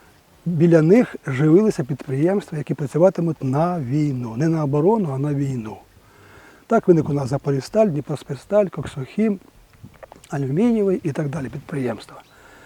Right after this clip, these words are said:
Але нехай зробили. Пізніше, коли вже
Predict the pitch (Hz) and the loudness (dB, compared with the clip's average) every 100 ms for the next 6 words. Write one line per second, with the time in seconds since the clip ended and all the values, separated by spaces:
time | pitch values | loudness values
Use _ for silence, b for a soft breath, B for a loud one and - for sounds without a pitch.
0 | B B B 226 240 202 180 143 135 185 | B B B 6 6 6 2 2 6 6
1 | 226 254 208 160 - b b b b b | 8 6 6 2 -6 b b b b b
2 | b b b _ _ 196 180 269 294 - | b b b _ _ 0 4 8 8 6
3 | 147 - - 196 165 170 175 | -2 -2 6 8 8 6 2